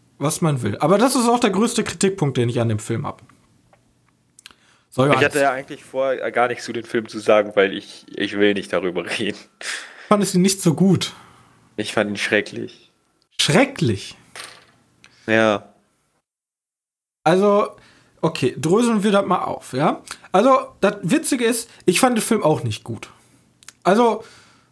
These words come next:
Speaker 1: ich fand,
Speaker 2: Okay,
Speaker 1: ich, ich
Speaker 2: gut.
Speaker 1: fand ihn
Speaker 2: Das ist
Speaker 1: halt,
Speaker 2: schon mal gut.
Speaker 1: ich, ich war, ich war gut unterhalten, aber war halt echt schlecht.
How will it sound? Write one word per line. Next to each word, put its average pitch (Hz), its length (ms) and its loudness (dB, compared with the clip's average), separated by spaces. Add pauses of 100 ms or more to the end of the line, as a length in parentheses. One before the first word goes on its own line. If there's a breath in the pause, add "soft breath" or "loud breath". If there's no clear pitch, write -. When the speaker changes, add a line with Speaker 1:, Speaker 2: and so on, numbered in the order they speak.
(680 loud breath)
Speaker 1:
ich - 160 -4
fand, 269 300 2
Speaker 2:
Okay, 147 160 2
Speaker 1:
ich, - 420 -6
ich 180 80 2
Speaker 2:
gut. - 60 -6
Speaker 1:
fand 277 220 2
ihn 254 120 0
Speaker 2:
Das 208 80 0
ist 254 60 4
Speaker 1:
halt, 269 220 0
Speaker 2:
schon 202 100 -10
mal 185 60 -10
gut. - 80 -20 (220 loud breath)
Speaker 1:
ich, 202 180 0
ich 190 140 -2
war, 277 240 6
ich - 120 -2
war 247 140 4
gut 262 240 0
unterhalten, 247 580 0
aber 180 280 2
war 180 160 4
halt 185 280 0
echt 156 220 -2
schlecht. - 440 -6